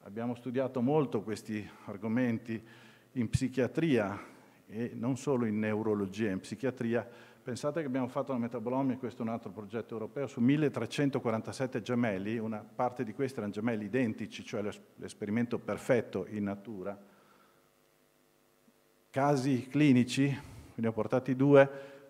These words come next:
una bambina i cui genitori hanno gridato al miracolo, una bambina con sindrome pans,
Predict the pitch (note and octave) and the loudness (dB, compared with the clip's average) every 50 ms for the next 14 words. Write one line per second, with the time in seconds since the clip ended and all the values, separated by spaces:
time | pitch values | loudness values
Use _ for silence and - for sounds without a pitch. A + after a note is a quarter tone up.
0 | - _ - C#3 A#2+ A2 A2+ B2 B2+ B2+ D3 D3+ C3+ B2 A#2+ C3+ - D3+ C3+ G#2 | -20 _ -10 -8 -6 -6 -4 -4 -4 -2 -2 -2 -2 -2 -4 -4 -6 -6 -6 -4
1 | G2+ C3 B2+ B2+ A#2+ B2+ D#3 D3 C3+ B2+ A#2+ A#2 A2+ G#2+ A2 A#2 A#2+ B2+ B2+ B2+ | -4 -4 -4 -2 -2 -2 -2 0 0 0 -2 -4 -4 -4 -4 -2 0 0 0 0
2 | - B2+ A#2 B2 C3 B2+ B2 A#2+ A#2 G#2 - - B2+ A#2 A2+ A2 G#2+ G#2+ A2 A2+ | 0 0 0 2 2 4 4 4 2 2 0 -2 -4 -4 -4 -4 -4 -4 -4 -2
3 | B2 C3+ C3 A2+ - A#2 G#2 - - C#3 C3+ A#2+ A2+ A2 A#2 G#2+ - - C3 B2 | -2 -2 -2 -4 -6 -8 -10 -8 -4 -2 -2 0 0 0 -2 -2 -2 -2 0 0
4 | A#2+ A2+ A2+ - - | 0 -2 -2 -2 -2